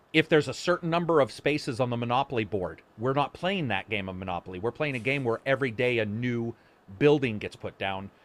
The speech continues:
and then a new expansion gets put down, and it goes bigger and bigger and bigger and bigger. I would also argue that in a weird way, I sort of dig it.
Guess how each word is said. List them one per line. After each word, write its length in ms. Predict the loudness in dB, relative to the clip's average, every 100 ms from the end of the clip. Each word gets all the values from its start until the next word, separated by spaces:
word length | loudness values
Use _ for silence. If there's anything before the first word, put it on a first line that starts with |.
| -20 _
and 200 | -2 0
then 120 | 0 0
a 40 |
new 160 | 0 -2
expansion 640 | -4 -4 -2 -2 -4 -6
gets 140 | -6 -4
put 220 | -4 0
down, 300 | 0 0 -6 -14 -14
and 100 | -6
it 20 |
goes 140 | -6 -4
bigger 340 | 0 2 2
and 120 | -2 -2
bigger 240 | 0 0
and 140 | -2
bigger 220 | -2 -2 -2
and 120 | 0
bigger. 300 | 0 -2 -8 -14 -2
I 80 | 2
would 160 | 4 4
also 420 | 4 4 4 2
argue 460 | 4 2 0 -6 -6 -10 _ _ _ _ _ _ _ _ _ _ _
that 140 | 0 2
in 100 | 2
a 40 |
weird 360 | 0 0 0 2
way, 240 | 2 2 -2
I 80 |
sort 300 | -4 0 0
of 120 | 0 -2
dig 180 | -2
it. 120 | -2